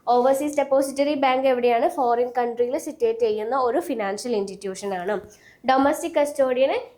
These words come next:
ഈ ഒരു ഓവർസീസ് ഡെപ്പോസിറ്ററി ബാങ്കിന്റെ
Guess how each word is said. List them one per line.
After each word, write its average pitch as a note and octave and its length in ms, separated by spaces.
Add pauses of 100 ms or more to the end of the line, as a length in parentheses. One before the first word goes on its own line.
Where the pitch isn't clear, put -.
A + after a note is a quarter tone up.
ഈ F4+ 200 (100)
ഒരു E4+ 220
ഓവർസീസ് C4 640
ഡെപ്പോസിറ്ററി B3 600
ബാങ്കിന്റെ G#3+ 540